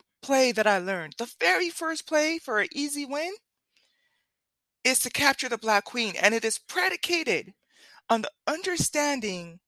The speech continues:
that the blacks, and I, I have the podcast there, and you can go back in the episode description. There's a link to the strategy that I learned,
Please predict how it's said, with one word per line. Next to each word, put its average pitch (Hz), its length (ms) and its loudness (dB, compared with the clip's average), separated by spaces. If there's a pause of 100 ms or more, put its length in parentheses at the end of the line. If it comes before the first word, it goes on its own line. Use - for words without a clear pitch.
(420)
that 202 200 2
the 160 100 -4
blacks, - 760 2 (240)
and 180 140 -4
I, 175 160 2
I 196 100 4
have 196 220 0
the - 80 -10
podcast 311 500 -4
there, 302 140 -2
and 208 100 -4
you 214 60 -8
can 220 160 -8
go 208 160 -6
back 233 260 0
in 190 80 -8
the - 160 -4
episode 240 360 -4
description. 220 680 -6 (800)
There's 190 220 -2
a 190 80 0
link 214 400 0 (420)
to 240 100 -8
the 220 100 -2
strategy 214 540 -2
that 226 160 0
I 220 80 6
learned, 214 460 -4